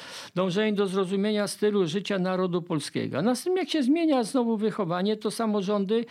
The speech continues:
mają elementy wychowania państwowego. Samorządność, współżycie i praca w gromadzie, wytrwałość i godna rywalizacja w osiąganiu założonych celów,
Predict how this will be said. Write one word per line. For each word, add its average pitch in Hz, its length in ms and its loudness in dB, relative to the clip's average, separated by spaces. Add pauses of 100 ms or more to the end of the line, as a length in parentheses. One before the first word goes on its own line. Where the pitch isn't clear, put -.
(220)
mają 247 240 2
elementy 302 420 2
wychowania 330 320 0
państwowego. 131 760 -2
Samorządność, 202 760 2
współżycie 214 540 0
i 208 60 -2
praca 208 500 -2 (300)
w 170 60 0
gromadzie, 185 560 2
wytrwałość 220 760 0
i 208 100 -2
godna 202 500 0
rywalizacja 190 880 0
w 180 60 -4
osiąganiu 196 580 0
założonych 196 640 0
celów, 143 400 -2